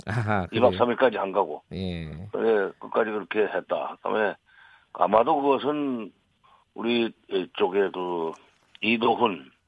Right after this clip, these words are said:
Speaker 2: 한반도 평화교섭 본부장이
Speaker 1: 예.
Speaker 2: 처음부터 같이 참여를 했기 때문에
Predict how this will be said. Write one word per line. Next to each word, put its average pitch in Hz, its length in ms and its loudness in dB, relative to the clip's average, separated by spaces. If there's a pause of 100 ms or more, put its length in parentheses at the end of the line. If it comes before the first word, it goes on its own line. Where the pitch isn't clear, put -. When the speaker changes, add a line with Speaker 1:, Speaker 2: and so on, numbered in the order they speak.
(960)
Speaker 2:
한반도 95 460 -2
평화교섭 90 540 -2
본부장이 87 720 -4
Speaker 1:
예. 110 280 -4 (240)
Speaker 2:
처음부터 117 400 2
같이 113 640 -2 (300)
참여를 98 300 0
했기 85 160 -6
때문에 85 500 0